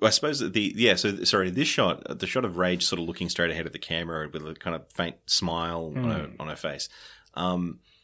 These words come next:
Speaker 1: is unusual because it's, it's not any sort of reveal,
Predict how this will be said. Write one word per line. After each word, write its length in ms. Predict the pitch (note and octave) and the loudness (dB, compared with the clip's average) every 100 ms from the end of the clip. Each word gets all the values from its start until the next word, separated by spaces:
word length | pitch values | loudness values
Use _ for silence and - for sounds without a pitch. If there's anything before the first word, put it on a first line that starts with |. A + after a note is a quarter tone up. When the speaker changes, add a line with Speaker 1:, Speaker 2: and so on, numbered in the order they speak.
| _ - - | _ -14 -2
Speaker 1:
is 140 | G#2 | 0
unusual 480 | G2 G2 A2+ G#2 F#2+ | 2 0 0 0 0
because 340 | F2+ F2 F#2 F2 | 0 -2 -2 -2
it's, 360 | - - - - F2 | 0 0 0 -6 -6
it's 180 | F2+ | -2
not 380 | F#2+ F#2 C3 - - | -2 0 -2 -4 -4
any 160 | G2 | 0
sort 180 | F#2 G2+ | 0 0
of 160 | F2 E2+ | -2 -4
reveal, 640 | D#2+ D2 G#2+ B2+ C2+ B1+ | -8 -4 -2 0 -2 -6